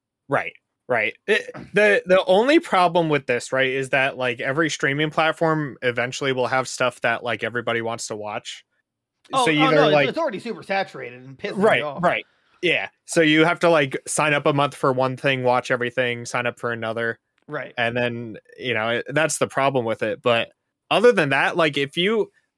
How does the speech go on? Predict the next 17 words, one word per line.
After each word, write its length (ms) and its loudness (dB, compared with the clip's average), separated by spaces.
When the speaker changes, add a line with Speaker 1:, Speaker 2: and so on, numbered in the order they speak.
Speaker 1:
like, 420 0
okay, 320 -8
I'm 80 -16
gonna 160 -4
break 300 -2
it 100 -4
down 280 -2
so 160 -8
you 180 -8
guys 340 -6
know 220 -4
which 680 -4
one 260 0
to, 200 -2
like, 240 -2
sign 280 -4
up. 100 -8